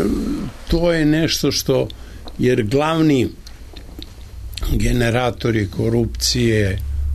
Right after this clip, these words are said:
komparativno posmatrano, su političke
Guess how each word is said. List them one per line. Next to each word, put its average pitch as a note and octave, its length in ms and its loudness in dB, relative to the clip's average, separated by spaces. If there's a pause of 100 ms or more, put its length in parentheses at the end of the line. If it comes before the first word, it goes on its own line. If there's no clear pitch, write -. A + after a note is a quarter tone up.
(1120)
komparativno G#2 920 0
posmatrano, A2+ 760 2
su F#2+ 260 -2
političke - 640 0